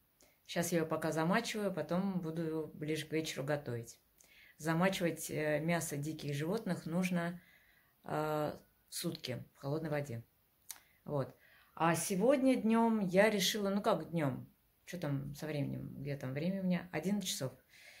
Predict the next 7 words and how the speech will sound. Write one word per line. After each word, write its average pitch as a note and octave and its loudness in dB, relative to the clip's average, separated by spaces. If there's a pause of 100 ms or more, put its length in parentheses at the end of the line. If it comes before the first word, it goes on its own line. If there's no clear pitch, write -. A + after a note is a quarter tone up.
(160)
Я G3+ 4
решила G#3+ 4
заняться E3+ 0
тем, A3+ 0
что E3 -2
сегодня, A#3+ 0 (720)
э, E3 2